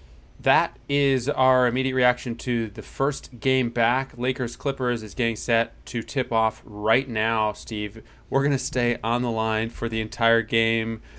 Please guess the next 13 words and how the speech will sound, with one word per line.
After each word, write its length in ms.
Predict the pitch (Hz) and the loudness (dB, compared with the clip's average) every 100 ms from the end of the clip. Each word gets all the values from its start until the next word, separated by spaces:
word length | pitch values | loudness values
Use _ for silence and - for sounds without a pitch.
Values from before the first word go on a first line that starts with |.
| - - - - | -20 -20 -20 -4
Uh, 120 | 120 113 | 0 2
no, 100 | 117 | 0
we're 60 | |
not. 200 | 95 85 - - - | -2 -6 -12 -20 -4
We're 120 | 127 | 2
gonna, 220 | 135 135 - - - | 4 2 2 -2 -2
<laughs> 180 | - - | -8 -2
we're 180 | 135 139 | 0 2
gonna 120 | 143 | 2
get 140 | 123 117 | 4 4
out 140 | 113 | 4
of 60 | 113 | 4
here 220 | 110 | 0